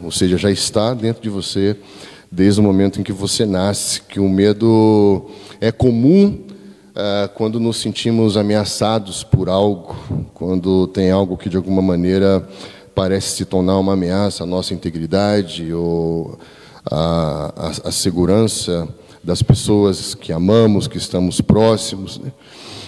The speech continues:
É, só que, ao mesmo tempo que a gente entende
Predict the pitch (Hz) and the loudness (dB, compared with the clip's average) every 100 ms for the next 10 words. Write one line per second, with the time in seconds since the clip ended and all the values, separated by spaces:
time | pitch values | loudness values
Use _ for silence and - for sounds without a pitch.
0 | 110 107 - - - 110 110 113 110 110 | -14 -16 -16 -2 2 4 4 4 4 4
1 | 107 101 98 90 101 - - - _ _ | 4 2 0 -4 -8 -12 -20 -20 _ _
2 | _ _ _ _ _ _ - - _ _ | _ _ _ _ _ _ -20 -20 _ _
3 | _ _ _ _ _ _ _ _ _ _ | _ _ _ _ _ _ _ _ _ _
4 | _ _ _ _ - - 147 143 170 160 | _ _ _ _ -10 -2 -2 0 0 4
5 | 151 143 123 98 - - - - _ _ | 6 6 2 -2 -12 -20 -20 -20 _ _
6 | - 120 147 151 147 139 - 131 127 127 | -8 -4 0 0 2 0 2 2 0 0
7 | 120 107 123 120 90 | -2 2 2 2 0